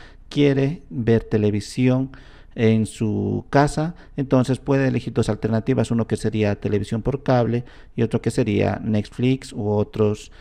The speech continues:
ah, proveedores de streaming también. Entonces la persona empieza a tener una expectativa al respecto y tiene que analizarlo. Por ejemplo, si televisión por cable o satelital tiene un costo más alto,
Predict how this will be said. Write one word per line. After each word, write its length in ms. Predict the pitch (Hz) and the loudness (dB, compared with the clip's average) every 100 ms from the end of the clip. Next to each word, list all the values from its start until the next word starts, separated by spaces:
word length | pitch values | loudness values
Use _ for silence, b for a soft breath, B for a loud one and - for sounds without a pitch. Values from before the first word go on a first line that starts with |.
| B B - | B B -6
ah, 220 | 90 90 | -2 -2
proveedores 540 | - 120 131 110 104 104 | 0 2 4 4 4 2
de 60 | |
streaming 420 | 101 - 135 127 123 | 0 0 2 2 2
también. 500 | 143 143 120 127 B B B B - | 2 2 2 0 B B B B -6
Entonces 520 | 139 143 131 139 131 | 0 4 4 2 2
la 100 | 131 | 2
persona 480 | 131 131 120 113 113 | 2 2 0 0 -2
empieza 280 | 123 123 117 | -2 -2 -2
a 20 | |
tener 220 | 110 110 | -2 0
una 280 | 110 107 107 - | 0 0 -2 -4
expectativa 720 | 113 - 101 107 - 113 104 | -4 -4 -4 -4 -4 -2 0
al 260 | - 110 107 | 0 -4 -4
respecto 560 | 110 - 151 - - B B B | -6 0 -2 -2 -14 B B B
y 60 | - | -10
tiene 360 | - 135 123 120 | 0 2 2 2
que 100 | 113 | 0
analizarlo. 680 | 110 110 117 160 127 95 | 0 -2 -2 0 0 0
Por 120 | - 104 | -2 -2
ejemplo, 260 | 123 120 | -2 -2
si 140 | 113 120 | -2 -2
televisión 500 | 117 110 110 - 113 | 0 0 0 -2 0
por 240 | 107 104 | 0 0
cable 480 | - 135 135 135 151 B B B - | 0 0 0 -2 -4 B B B -4
o 140 | 120 | -2
satelital 720 | 110 104 107 110 - 120 110 101 | 0 0 0 0 0 0 0 -2
tiene 220 | 113 107 | -2 -2
un 60 | |
costo 280 | 101 107 - | 0 0 0
más 280 | 113 143 - | 0 0 2
alto, 440 | 113 - - 127 | 0 -2 -4 -4